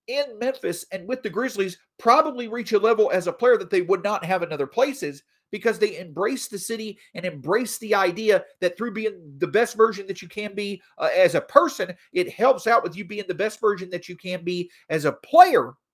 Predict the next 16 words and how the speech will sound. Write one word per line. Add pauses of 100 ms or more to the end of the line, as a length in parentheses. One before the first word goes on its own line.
(1400)
Dillon
Brooks
doing
that (200)
sets
a
standard (200)
to
where
the
other
players
on
this
current
roster